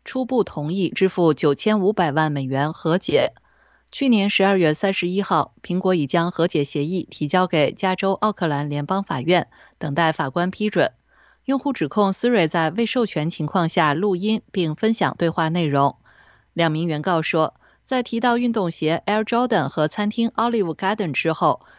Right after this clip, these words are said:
收到了相关广告。另一名原告则说，与医生讨论某品牌手术疗法后，也收到了广告。这起诉讼涵盖二零一四年九月到二零二四年十二月间的所有支持 Siri 功能的设备。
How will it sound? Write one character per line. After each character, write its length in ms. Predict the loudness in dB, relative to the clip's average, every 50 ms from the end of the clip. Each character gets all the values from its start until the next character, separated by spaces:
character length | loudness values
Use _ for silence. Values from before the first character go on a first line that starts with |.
| _ _
收 200 | -6 -2 0 2
到 140 | 2 2 2
了 140 | 2 0 -2
相 220 | -2 -4 -4 -4
关 180 | -2 -2 -2 -2
广 240 | -2 -4 -6 -4 -2
告。 240 | 0 0 0 0 -2 _ _ _ _ _ _ _ _ -2
另 180 | 2 4 4
一 100 | 6 6
名 220 | 4 4 2 0 0
原 160 | 0 0 0
告 220 | 2 2 2 2
则 180 | 2 0 -2 -4
说， 360 | -2 0 2 2 2 2 0 _ _ _ _ _ _ _
与 140 | -6 -4 0
医 120 | 0 0
生 240 | 0 0 0 -2 -2
讨 160 | -2 -2 -2
论 220 | 0 2 2 2 2
某 160 | 2 0 0
品 220 | -2 -2 -4 -4
牌 340 | -4 -4 -2 0 0 0 0
手 180 | 0 0 0 0
术 160 | 2 2 4
疗 180 | 4 4 4
法 220 | 2 2 -2 -4 -2
后， 280 | 0 2 2 2 0 -4 -14 -20 _ _
也 200 | -2 -2 0 0
收 200 | 0 0 0 2
到 140 | 2 2 2
了 140 | 2 0
广 240 | 0 -2 -4 -4 -4
告。 260 | 0 0 0 0 0 _ _ _ _ _ _ _ _ _ _ _ _ _ _ _ _
这 140 | -4 -4 -2
起 160 | -2 -2 -2
诉 260 | -4 -4 -4 -4 -4 -2
讼 240 | 2 2 0 0
涵 240 | 0 -2 -2 -4 -2
盖 160 | 0 0 0
二 160 | 2 2 2 0
零 160 | 0 0 -2
一 80 | -2 -2
四 160 | -2 -2 -2
年 260 | -2 0 0 -2 -4 -4
九 240 | -2 -2 -2 0
月 260 | 4 4 4 4 2 2
到 140 | 0 0 2
二 140 | 2 0 0
零 180 | 0 -2 -2
二 160 | -2 -2 -2
四 140 | -2 -2 -4
年 180 | -2 -2 -2 -2
十 140 | -2 0 0
二 160 | 0 2 2
月 160 | 0 0 -2
间 200 | 0 -2 -2 0
的 200 | 2 0 0 -2
所 240 | -4 -8 -4 -2 0
有 220 | 0 2 0 0 0
支 160 | 0 -2 -2
持 180 | -2 -2 -2
Siri 360 | -2 -2 0 0 2 2 2 0
功 200 | 0 0 0 0
能 160 | 0 0 0
的 140 | 0 0 0
设 200 | 2 2 2 2
备。 280 | 4 4 2 2 0